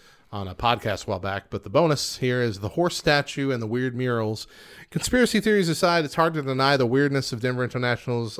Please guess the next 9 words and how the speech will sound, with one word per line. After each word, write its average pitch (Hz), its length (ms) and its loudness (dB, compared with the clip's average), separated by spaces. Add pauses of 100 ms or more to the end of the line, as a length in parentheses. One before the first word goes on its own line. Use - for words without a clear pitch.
(100)
unofficial 127 460 -4
mascot. 117 580 -2 (420)
A 110 80 -6
massive 165 560 2
horse 220 280 4
statue 131 480 -2
called 120 400 2
Blue 151 180 4
Mustang 117 640 -2